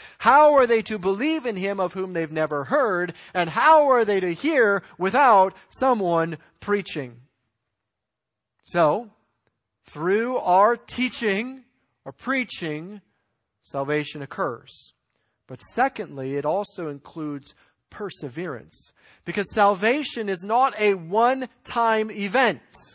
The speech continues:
Justification is a one-time event. The initiation of salvation. But sanctification,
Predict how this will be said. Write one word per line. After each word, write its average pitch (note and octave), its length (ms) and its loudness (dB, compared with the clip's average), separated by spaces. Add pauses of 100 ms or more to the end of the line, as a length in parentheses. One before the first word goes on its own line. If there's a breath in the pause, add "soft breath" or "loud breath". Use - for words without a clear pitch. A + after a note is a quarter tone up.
(1080)
Justification G3+ 1300 0
is F3 120 -4
a F#3 120 0
one-time F3+ 640 -2
event. F3+ 380 0
The G3 120 -4
initiation A#3+ 1000 -2
of F3+ 100 -4
salvation. D3+ 840 -2 (580 soft breath)
But G#3+ 220 0 (180)
sanctification, G#3 1300 -4